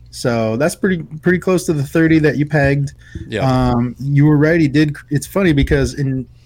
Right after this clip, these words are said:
Speaker 1: when we were looking at Paul Sorrento last week, nineteen ninety-seven with the Mariners was his most productive season. Uh, and it just so happened that nineteen ninety-seven was Tino Martinez's most productive season as well.
Speaker 2: <laughs>
Speaker 1: Yeah, he had forty-four home runs that year.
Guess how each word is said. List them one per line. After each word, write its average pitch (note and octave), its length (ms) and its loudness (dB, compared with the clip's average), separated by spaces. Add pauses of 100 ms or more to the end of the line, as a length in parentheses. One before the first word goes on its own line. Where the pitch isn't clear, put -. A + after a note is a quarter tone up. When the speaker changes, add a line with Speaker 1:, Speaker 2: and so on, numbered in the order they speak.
Speaker 1:
when C3+ 120 -6
we D3+ 80 0
were E3 80 0
looking D3+ 180 0
at C#3+ 120 -4
Paul D3 180 0
Sorrento C3+ 320 0
last A2+ 340 -4
week, G#2+ 220 -4
nineteen C3+ 400 -6
ninety-seven B2 720 -4
with G#2+ 120 -12
the G#2 60 -14
Mariners G#2+ 460 -4
was G#2 120 -12
his G#2 200 -16
most C3 320 -4
productive B2 400 -4
season. G2 420 -6 (720)
Uh, G2+ 380 -4 (100)
and A2 340 -2
it A#2 120 -6
just D3+ 200 2
so D3+ 140 4
happened B2 720 -2
that A2+ 360 -2
nineteen C3 300 0
ninety-seven A#2 480 -2
was A2 100 -6
Tino C3 220 -2
Martinez's A2+ 600 0
most A#2 280 -4
productive G#2+ 360 -2
season A2+ 360 -6
as G2+ 120 -6
well. A2+ 300 2 (340)
Speaker 2:
<laughs> C3 120 -10 (240)
Speaker 1:
Yeah, A#2+ 180 2
he B2+ 60 4
had C3+ 160 2
forty-four E3+ 600 2
home C#3 240 2
runs C3 280 2
that F#2 240 -4
year. F#2 340 -6